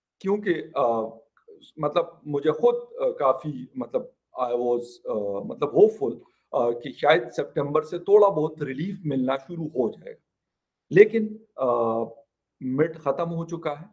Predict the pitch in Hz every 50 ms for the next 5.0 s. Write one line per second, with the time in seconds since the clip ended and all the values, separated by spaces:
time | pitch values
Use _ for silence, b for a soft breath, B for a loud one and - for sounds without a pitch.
0 | _ _ - - - - - 127 123 127 139 143 143 - 143 131 - _ _ _
1 | _ _ _ _ - 139 180 202 190 175 147 127 - - 147 151 165 165 - 156
2 | 147 - _ - 143 139 147 - - 175 185 - - - - 160 160 - 147 131
3 | 131 123 - 143 131 127 127 _ _ _ _ _ - 127 127 117 120 117 117 113
4 | 120 117 - - - _ - 240 233 262 262 226 - - 120 113 110 107 104